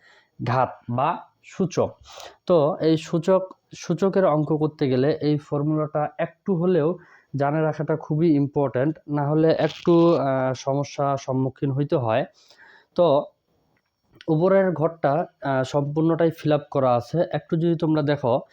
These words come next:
এখানে টু into টু into টু, এখানে টু কিন্তু আছে তিনটা, যার কারণে এখানে হচ্ছে টু দুই, আহ, টু,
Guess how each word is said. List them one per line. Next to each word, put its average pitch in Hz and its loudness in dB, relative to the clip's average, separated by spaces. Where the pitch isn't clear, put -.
এখানে 170 4
টু 196 4
into 175 4
টু 185 4
into 165 2
টু, 151 2
এখানে 151 0
টু 180 -2
কিন্তু 160 -4
আছে 143 -4
তিনটা, 147 0
যার 135 2
কারণে 156 2
এখানে 156 2
হচ্ছে 156 2
টু 165 4
দুই, 156 0
আহ, 139 -2
টু, 165 0